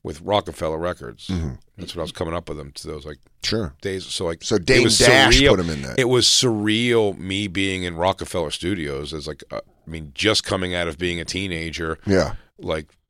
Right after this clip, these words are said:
Speaker 1: they were the biggest. Jay-Z.
Speaker 2: Sure.
Speaker 1: You see Jay-Z in the elevator one time. We rode in the elevator with him, and I'm like, "Whoa,
Speaker 2: That's
Speaker 1: that's
Speaker 2: crazy.
Speaker 1: crazy." Yeah.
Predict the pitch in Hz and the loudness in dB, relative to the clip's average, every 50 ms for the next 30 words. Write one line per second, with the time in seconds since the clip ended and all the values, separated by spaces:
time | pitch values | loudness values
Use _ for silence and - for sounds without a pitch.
0 | _ - 92 107 113 107 98 90 147 165 - - - - - - 87 78 80 78 | _ -8 -6 -4 -4 -4 0 2 2 2 2 0 -6 -6 -6 -4 -4 -4 -4 0
1 | - 180 165 - - 117 98 82 101 98 95 82 80 104 104 101 95 80 80 82 | 2 4 6 6 4 2 0 2 2 2 2 2 2 0 0 0 -2 -2 -2 -2
2 | 95 101 98 104 104 104 104 101 104 104 101 - 104 104 101 104 101 95 87 90 | -2 0 0 2 2 2 2 0 0 -4 -2 -2 0 0 0 0 0 0 0 0
3 | 92 87 85 80 85 92 98 87 101 98 98 98 98 95 92 98 92 87 82 80 | 0 0 -4 -4 -2 -2 -2 -2 -2 -4 -2 -4 -4 -6 -6 -8 -8 -8 -10 -10
4 | 78 76 78 76 _ _ _ - - _ _ _ _ _ _ _ _ _ _ _ | -10 -10 -12 -14 _ _ _ -20 -20 _ _ _ _ _ _ _ _ _ _ _
5 | _ _ - 120 123 - - - 117 80 69 - - - - - - 82 101 92 | _ _ 2 2 4 2 0 0 0 -2 -2 -6 -8 -10 -12 -12 -4 0 0 0